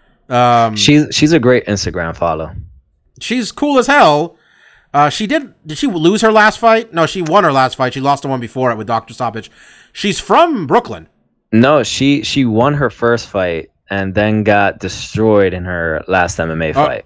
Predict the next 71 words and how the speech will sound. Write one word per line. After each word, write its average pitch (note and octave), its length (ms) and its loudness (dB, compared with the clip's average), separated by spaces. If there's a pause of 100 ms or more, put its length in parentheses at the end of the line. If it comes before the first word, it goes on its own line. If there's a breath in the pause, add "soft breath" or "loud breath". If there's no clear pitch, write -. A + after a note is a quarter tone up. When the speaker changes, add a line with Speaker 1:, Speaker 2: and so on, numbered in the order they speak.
(140)
Speaker 1:
then D3 200 -2
she B2 60 4
Speaker 2:
But A#2 40 4
Speaker 1:
won A2 40 4
Speaker 2:
then C3+ 120 4
Speaker 1:
the C#3 60 0
Speaker 2:
she C3+ 80 4
Speaker 1:
one C3 60 4
after A#2+ 100 4
Speaker 2:
won B2+ 160 4
Speaker 1:
that. A#2 40 2
Speaker 2:
her A2+ 100 2
last G#2+ 380 0
boxing G2 440 -2
mi-, D#2 80 -12 (100)
fight. - 380 -8
Speaker 1:
No, F#3 160 4
she A3 120 0
won G#3 180 4
an G3 60 0
M F#3+ 120 2
M F#3 80 -2
A F#3 80 2
fight C#3+ 180 2
after D3+ 220 2
that, A2+ 160 -4
though, G#2+ 120 -8
apparently. G2 480 -10 (600)
Speaker 2:
Are D2+ 320 -4
we D2+ 160 -6
sure G#2 160 2
about D#4 220 2
that? G4+ 320 -2
Speaker 1:
She's - 200 -6
two G#3+ 160 2
and G3 80 0
one. G#3+ 280 0
She C3 160 -8
lost D#3 260 2
the C#3+ 120 -10
middle D#3 240 0
one. F2+ 220 -8
She C#3 140 -8
lost C#3+ 200 0
the D3 60 -6
one, C#3 240 -6
uh, C#3+ 180 -6 (200 loud breath)
we're F#3 80 0
talking C#4 160 2
about B3 100 2
the F#3+ 60 -2
same F#3+ 160 0
one F3 120 0
where D3 80 -2
she - 100 -8
got C3+ 120 2
her B2+ 80 -4
nose B2 300 -2
all G2+ 100 -4
fucked - 300 -8
up. - 180 -16 (480)
Speaker 2:
Right. A2 280 6
Speaker 1:
But - 80 2
she, E3 180 0 (200)
she D#3+ 160 -2
won E3 280 4
a D3 80 -2
fight D3 220 4
after C#3+ 260 0
that. G2 300 -6 (840)
Uh, G#2 640 -4